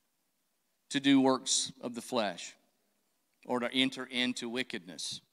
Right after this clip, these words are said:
And that's a great darkness. Turn to John fifteen, starting in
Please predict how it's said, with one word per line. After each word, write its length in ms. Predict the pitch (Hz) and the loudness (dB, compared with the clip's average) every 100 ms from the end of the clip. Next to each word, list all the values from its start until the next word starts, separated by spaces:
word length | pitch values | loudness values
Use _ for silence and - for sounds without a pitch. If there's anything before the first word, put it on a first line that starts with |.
| _ _ _ _ _ _ _ - | _ _ _ _ _ _ _ -2
And 160 | 127 | 4
that's 180 | 131 135 | 6 6
a 60 | 131 | 4
great 300 | 127 123 123 | 4 4 6
darkness. 600 | 135 143 120 90 - - _ _ _ _ _ - - - | 8 6 4 -8 -8 -8 _ _ _ _ _ -20 -10 4
Turn 220 | 220 240 | 6 6
to 100 | 202 | 2
John 440 | 147 180 185 180 | 4 4 6 4
fifteen, 1080 | - - - 202 202 - 160 120 117 180 220 - - - - - _ _ _ _ _ _ _ _ _ _ _ _ _ _ _ _ _ _ _ _ _ _ _ _ _ _ _ _ _ _ _ _ _ _ _ _ - | 4 -4 6 6 6 4 4 6 4 2 -2 -6 -18 -18 -20 -20 _ _ _ _ _ _ _ _ _ _ _ _ _ _ _ _ _ _ _ _ _ _ _ _ _ _ _ _ _ _ _ _ _ _ _ _ -8
starting 460 | - 156 156 151 | 6 8 10 10
in 360 | 143 139 135 | 8 8 6